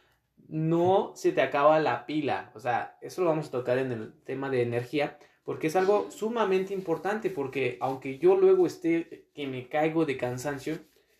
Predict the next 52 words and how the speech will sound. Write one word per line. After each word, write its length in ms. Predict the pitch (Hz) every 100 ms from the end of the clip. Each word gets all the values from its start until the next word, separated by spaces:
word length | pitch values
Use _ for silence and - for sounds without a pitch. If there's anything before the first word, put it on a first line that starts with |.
| _ _ _ _ _
pues 240 | 156 151
sigo, 340 | 156 214 247 180
o 80 |
sea, 240 | 139 156 160
es 100 | 151
algo 220 | 196 240
que 100 | 240
me 140 | 196
gusta, 320 | 151 185 196 202
es 80 |
algo 240 | 208 220 226
que 80 | 185
no 140 | 170
me 100 | 190
pesa, 340 | 190 180 170
es 120 | 185 185
algo 240 | 190 190
que, 320 | 180 151 -
que 240 | - 139 131
lo 140 | 139
disfruto 720 | 143 - 175 185 190 247 - _ _ _ - - -
y, 400 | 160 156 151 -
y 140 | 156 147
ya, 180 | 180
o 80 | 226
sea, 340 | 185 170 - - _ _ _
lo 200 | 147 151
haces, 280 | 175 180 139
pero 200 | 143 135
cuando 280 | 143 151 170
haces 320 | 202 214 190
algo 260 | 196 190 185
que 100 | 143
no 180 | 151 151
te 120 | 175
gusta, 420 | 180 185 165 120
cuando 220 | 123 123
estudiaste 500 | 120 135 143 160 180
algo 280 | 165 165 143
que 100 | 131
no 160 | 127 131
te 100 | 156
gusta 520 | 170 175 - 98 - _ _ _ _ -
y 180 | 139
estás 320 | 135 135 170 165
ahí 200 | 165 175
porque 260 | 151 135
estás, 340 | 139 - 170 170
pues 180 | 165
eso 200 | 165 185
te 120 | 185 127
frustra 580 | 165 180 185 135 117